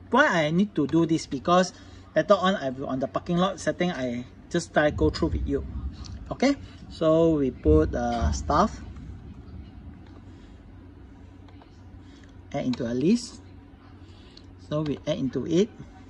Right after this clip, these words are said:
Add. Okay, so done ready, the time and also the period.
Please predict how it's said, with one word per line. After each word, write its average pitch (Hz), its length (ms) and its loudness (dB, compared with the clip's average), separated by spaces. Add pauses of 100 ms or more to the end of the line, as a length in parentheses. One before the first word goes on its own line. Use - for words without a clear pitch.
(1700)
Add. - 120 -8 (1160)
Okay, 165 240 2
so 214 240 6
done 208 220 6
ready, 180 380 2
the 190 120 -2
time 208 300 2
and 156 180 -2
also 151 220 0
the 160 80 4
period. 160 420 2